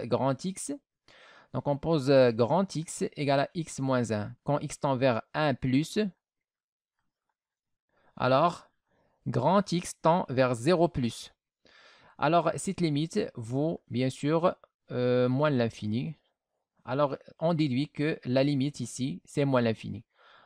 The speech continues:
Alors la limite quand x tend vers un par valeur positive de f n de x est égale à moins l'infini.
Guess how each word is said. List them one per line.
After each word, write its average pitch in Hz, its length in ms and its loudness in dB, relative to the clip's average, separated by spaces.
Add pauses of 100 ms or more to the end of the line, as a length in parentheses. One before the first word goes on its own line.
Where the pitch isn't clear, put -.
(120)
Alors 120 400 -2 (1800)
la 151 220 4
limite 190 420 2 (300)
quand 156 340 -2
x - 200 -14
tend 151 160 -2
vers 131 240 0 (140)
un 160 180 0
par 131 240 0
valeur 135 300 0
positive 135 600 -6
de 123 220 -2 (100)
f 180 240 -4
n 156 500 -2 (400)
de 165 220 -2
x - 460 -6 (320)
est 156 120 -6
égale 131 260 2
à 131 40 4
moins 139 400 2 (100)
l'infini. 131 520 -4